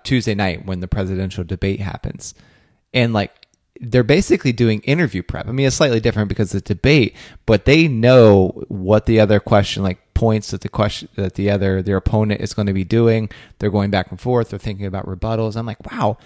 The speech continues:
this is not dissimilar to what contestants do when they're preparing for an interview." And, like,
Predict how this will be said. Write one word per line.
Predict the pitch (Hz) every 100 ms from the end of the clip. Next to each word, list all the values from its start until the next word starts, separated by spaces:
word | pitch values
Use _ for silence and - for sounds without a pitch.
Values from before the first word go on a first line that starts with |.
| _ _ _ _ _ _
this | 208 233
is | 240 139
not | 131 135 165 180 -
dissimilar | - 139 - 175 117 104
to | -
what | 113 - _ _ _ _ _ _
contestants | - 117 226 - 113 -
do | 110 107
when | 104
they're | 107
preparing | - - 120
for | 110 117
an |
interview." | 202 330 - - - _ _ _ _ _ _
And, | 120 120
like, | 117 110